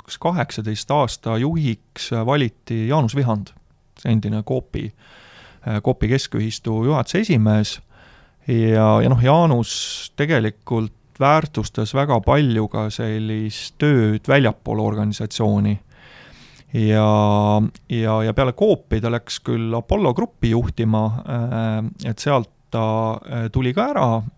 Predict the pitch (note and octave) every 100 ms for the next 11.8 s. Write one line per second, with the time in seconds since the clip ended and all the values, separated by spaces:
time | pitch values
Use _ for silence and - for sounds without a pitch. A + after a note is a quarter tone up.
0 | D#3 - A#2 A#2 A2+ A2+ A2 - - C3
1 | A2+ A2+ A2 A#2+ A#2+ A#2 A2 A#2 A#2+ A2
2 | A2 A#2 G#2+ G#2+ G#2+ A2 - A2 G#2+ -
3 | - - - - - A#2+ A2 A2 G#2+ G#2+
4 | A2 A2 - B2+ D3+ - C3+ D#3+ A#2 D3+
5 | D3+ B2+ A2 G#2+ C#3 D#3 G#2+ A2+ A2+ -
6 | C#3+ A#2 - A2 A2 - B2+ A#2 A2+ A#2
7 | A#2 A2 A2 B2+ A2 A#2 - A2+ - A#2
8 | G#2 - A2+ G#2+ - A#2+ A#2 A#2 G#2+ G#2
9 | G#2 G#2+ G#2+ - C#3 D3 A2 - A#3+ C#3+
10 | A2 - C3+ A#2+ A#2 C3+ A#2 A2 G#2+ F#3
11 | C#3+ A2 A2 G#2 G2+ A2+ G#2+ G#2+